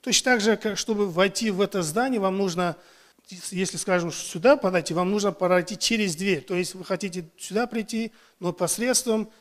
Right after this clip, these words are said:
двери вы проходите. И точно так же Иисус и есть та дверь, Его крест — это та дверь, через которую мы входим, чтобы достичь Иисуса и потом также и самого Бога.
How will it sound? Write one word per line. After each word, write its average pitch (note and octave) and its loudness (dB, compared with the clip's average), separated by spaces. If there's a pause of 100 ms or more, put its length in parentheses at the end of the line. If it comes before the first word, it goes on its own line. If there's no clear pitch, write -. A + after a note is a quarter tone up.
(120)
двери G3+ 0
вы F#3+ -2
проходите. F#3+ -2 (320)
И F3+ -8
точно A3 2
так B3+ 2
же A#3 -2
Иисус F#3+ -2
и A3 -2
есть G#3 -2
та F#3+ 4
дверь, G#3 -2 (280)
Его F3+ 2
крест — A#3 0
это F3 -4
та G3+ 2
дверь, G#3 -2
через G3+ 0
которую A3 2
мы G3+ 2
входим, A#3 0 (240)
чтобы G3+ 0
достичь G3+ 0
Иисуса A#3+ 0 (180)
и G3 -8
потом G3+ 0
также G3 2
и F#3 0
самого F#3 0
Бога. F3 0